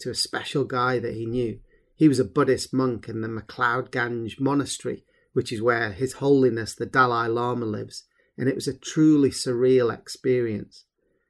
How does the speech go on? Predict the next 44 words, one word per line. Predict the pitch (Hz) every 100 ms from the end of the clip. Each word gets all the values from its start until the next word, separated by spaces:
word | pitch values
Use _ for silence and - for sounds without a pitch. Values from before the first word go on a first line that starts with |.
| _ _ -
We | 139
wandered | 131 156 156 135 131 -
past | 131 - -
the | -
prayer | - 156 147 139
wheels, | 131 123 120 113 110 113 107
and | 113 117
this | 123 -
monk | 131 131 139 135 -
in | 127
his | 117 110 - _
bright | - 131 131 139
red | 135 131 127
and | 120
orange | 127 127 120 113
robes | 113 131 127 113
led | 131 143 139
us | 143 113
down | 127 120 120
these | 117 110
cobbled | - 131 123 113
streets | - - 131 - -
to | - 120
a, | 113 - _ -
a | 131
small | - 156 151 -
cafe | 175 156 147 120
where | 117 120
we | 117
chatted | 123 - 135 - 131
over | 120 117 117
a | 113
coffee. | - 131 - 120 _ _ _ _ _ _
I | 139
had | 165
to | -
pinch | - 175 175 -
myself, | 147 131 - 117 104
I | 131
have | 127
to | 131
say. | - 135 123
I |
was | 113 120 117